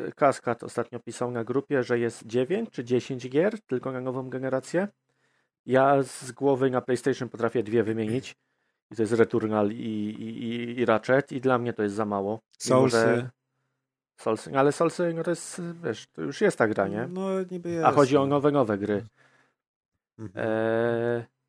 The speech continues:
Speaker 1: bo ja bym chętnie pograł na P S piątce. Ja strasznie ciekaw jestem tego pada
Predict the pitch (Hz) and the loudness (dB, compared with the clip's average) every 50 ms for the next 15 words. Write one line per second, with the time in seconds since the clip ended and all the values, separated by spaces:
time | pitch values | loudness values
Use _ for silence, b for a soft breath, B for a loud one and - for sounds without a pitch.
0 | _ - 139 202 262 311 302 - 269 220 - 196 156 - 156 160 147 135 113 104 | _ 2 4 4 4 2 2 0 0 2 2 0 2 4 4 4 6 4 2 2
1 | 104 98 - 110 101 - - - 110 101 - - 117 113 120 123 139 147 143 131 | -2 -4 -4 -6 -6 -6 -6 -6 -6 -6 -4 -2 0 0 0 0 0 -2 -4 -6
2 | - - - 151 139 - - 139 120 - 139 120 127 117 123 113 - - 117 110 | -8 -4 -2 -2 -2 -2 -4 -6 -4 -4 -2 -2 0 0 0 0 0 -4 -4 -4
3 | - 117 104 107 - - 120 113 104 110 107 107 | -4 -4 -4 -4 0 2 2 2 4 2 0 0